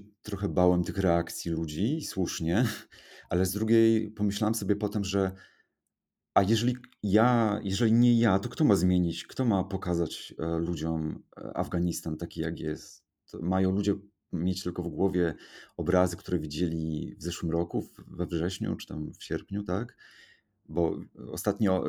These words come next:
ostatnio jak słyszeliśmy o Afganistanie, to były obrazy, gdzie ludzie ś-, y,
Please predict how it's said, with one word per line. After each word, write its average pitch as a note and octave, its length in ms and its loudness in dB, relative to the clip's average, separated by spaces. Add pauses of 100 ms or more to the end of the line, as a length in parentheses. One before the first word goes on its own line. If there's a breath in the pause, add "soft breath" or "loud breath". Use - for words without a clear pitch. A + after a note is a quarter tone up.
(160)
ostatnio G2 400 -2
jak F2+ 160 -2
słyszeliśmy F#2 400 -2
o F2+ 40 4
Afganistanie, F2 540 -2
to G2+ 80 -2
były F2 160 2
obrazy, F2+ 400 0
gdzie E2+ 240 -2
ludzie E2+ 260 0
ś-, - 380 -8
y, D#2+ 800 -18